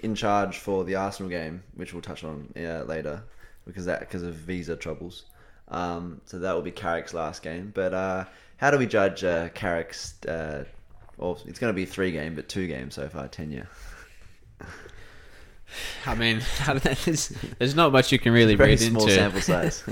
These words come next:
Speaker 2: <laughs> But I feel like it's just been a classic. The players bounce back a little bit after the, after a managerial cha-, I feel like that always happens.
Speaker 1: Yeah.
Speaker 2: Um,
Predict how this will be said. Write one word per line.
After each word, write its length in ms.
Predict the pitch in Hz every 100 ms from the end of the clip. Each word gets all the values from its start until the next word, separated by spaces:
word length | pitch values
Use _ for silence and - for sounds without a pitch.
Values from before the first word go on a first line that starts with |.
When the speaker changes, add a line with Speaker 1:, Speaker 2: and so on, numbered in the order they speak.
| -
Speaker 2:
<laughs> 240 | - - 127
But 140 | 127
I 100 | 131
feel 320 | 127 160 151
like 240 | 143 120 -
it's 180 | 113 -
just 180 | 131 -
been 120 | 110
a 60 |
classic. 640 | 101 - 95 - 101 87 - - - - -
The 100 | 113
players 480 | - 113 110 104 98
bounce 360 | 95 92 90
back 300 | - 90 87
a 60 | 85
little 240 | 87 90
bit 160 | 87 87
after 300 | 85 87 -
the, 160 | 82 62
after 220 | 87 90
a 40 |
managerial 560 | 85 82 87 92 90 87
cha-, 140 | - -
I 40 |
feel 140 | - 104
like 140 | 87
that 120 | 80
always 400 | 80 80 80 76
happens. 500 | 80 - 65 76 90
Speaker 1:
Yeah. 240 | 92 67 71 - - - -
Speaker 2:
Um, 800 | 98 92 90 87 85 82 73